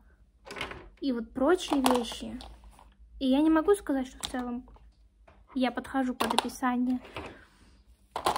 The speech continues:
тех, у кого депрессия.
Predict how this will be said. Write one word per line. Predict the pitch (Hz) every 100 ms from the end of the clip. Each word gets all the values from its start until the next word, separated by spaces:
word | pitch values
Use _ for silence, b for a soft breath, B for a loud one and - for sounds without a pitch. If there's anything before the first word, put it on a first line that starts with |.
| - - _ _ _ _ _ B B B
тех, | - 240 -
у | 269
кого | - 233
депрессия. | 226 233 240 226 214 - - 262